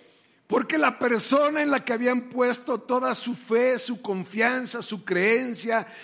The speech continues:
su sueño, su propósito de vida, ya no estaba ahí.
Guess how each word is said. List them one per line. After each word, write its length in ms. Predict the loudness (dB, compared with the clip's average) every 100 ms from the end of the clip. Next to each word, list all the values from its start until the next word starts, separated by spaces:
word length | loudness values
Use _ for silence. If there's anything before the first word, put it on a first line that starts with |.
| -12
su 220 | -4 -2
sueño, 640 | 0 2 4 6 4 0 -2
su 180 | -4 -2
propósito 640 | -2 0 -2 -2 -2 -2
de 160 | 2 2
vida, 440 | 4 4 2 0 -6 -18 -4
ya 220 | 2 4
no 160 | 4 2
estaba 520 | 2 2 2 4 4
ahí. 540 | 2 2 2 0 -2